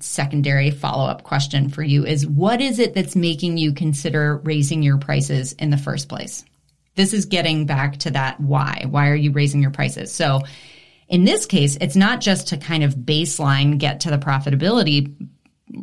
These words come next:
par-, part, but really, like,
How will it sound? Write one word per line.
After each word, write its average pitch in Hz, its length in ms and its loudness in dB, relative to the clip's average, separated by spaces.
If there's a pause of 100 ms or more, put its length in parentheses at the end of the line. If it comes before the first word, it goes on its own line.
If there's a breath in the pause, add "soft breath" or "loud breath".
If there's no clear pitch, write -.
(280)
par-, 139 380 -2
part, 135 380 -4
but 151 200 -4
really, 185 600 2
like, 143 380 0